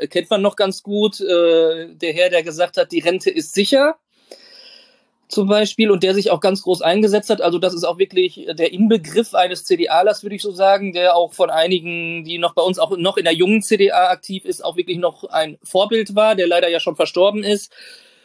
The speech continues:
Und uns ist es halt wichtig, ähm,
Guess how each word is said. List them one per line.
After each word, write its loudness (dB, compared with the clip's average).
Und -2
uns 2
ist 2
es 0
halt -2
wichtig, 0
ähm, 0